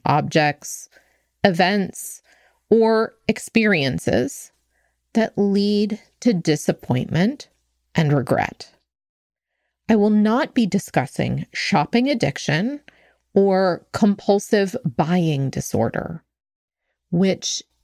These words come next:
is a very real and impactful condition affecting upwards of six percent of the population, and it disrupts families and lives. If you are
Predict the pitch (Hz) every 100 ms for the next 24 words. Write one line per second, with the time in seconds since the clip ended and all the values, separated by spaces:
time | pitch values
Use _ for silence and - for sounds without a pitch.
0 | - 247 285 285 147 143 170 190 269 294
1 | 160 131 123 208 302 - _ - - 185
2 | 254 311 214 202 - 262 262 254 254 127
3 | - 127 127 151 - _ 202 - 196 185
4 | 175 160 160 - 185 180 - 175 165 -
5 | 180 175 - - 185 - - - 208 -
6 | 143 131 143 - - 143 160 - 139 -
7 | 190 175 139 - - 170 180 _ _ _
8 | _ _ _ _ _ - 175 165 175 -
9 | 208 - 208 226 - 196 - - - 143
10 | 160 160 156 165 - 226 _ _ 180 156
11 | 143 - 190 - - - - _ _ _
12 | _ _ _ _ _ - 208 - 175 220
13 | 311 - 160 160 170 302